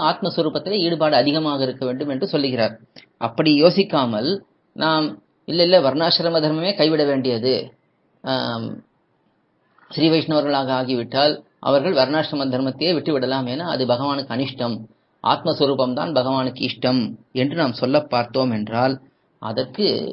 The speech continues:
சாஸ்திரத்திலே வேறு விரோதங்கள் வந்துவிடும். ஏன்னா பகவானே சொல்லியிருக்கான், பிராட்டியே சொல்லியிருக்காள், "எனக்கு இந்த வர்ணாசிரம தர்மத்தை அனுஷ்டிப்பது மிகவும் பிடிக்கும், இதை அனுஷ்டிப்பவர்களை நான் ஆதரிக்கிறேன், என்னுடைய பக்தன் என்றால் இதை அனுஷ்டிக்க வேண்டும்"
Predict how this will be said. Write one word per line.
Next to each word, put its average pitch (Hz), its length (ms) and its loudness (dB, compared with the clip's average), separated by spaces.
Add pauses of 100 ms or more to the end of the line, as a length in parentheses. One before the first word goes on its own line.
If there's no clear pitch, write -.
(140)
சாஸ்திரத்திலே 127 680 -4
வேறு 139 240 0 (140)
விரோதங்கள் 143 520 0
வந்துவிடும். 123 380 -4
ஏன்னா 143 160 -6 (120)
பகவானே 139 500 0
சொல்லியிருக்கான், 139 480 -2 (640)
பிராட்டியே 147 420 6
சொல்லியிருக்காள், 139 580 2 (340)
"எனக்கு 135 500 0
இந்த 139 180 2
வர்ணாசிரம 131 580 2
தர்மத்தை 123 440 -2
அனுஷ்டிப்பது 143 640 -2 (580)
மிகவும் 147 320 2
பிடிக்கும், 131 480 -2 (180)
இதை 135 240 2
அனுஷ்டிப்பவர்களை 135 760 -2
நான் 139 200 -4
ஆதரிக்கிறேன், 127 540 -4
என்னுடைய 123 320 0
பக்தன் 156 300 -2
என்றால் 131 320 0
இதை 131 180 -4
அனுஷ்டிக்க 123 420 -4
வேண்டும்" 117 380 -4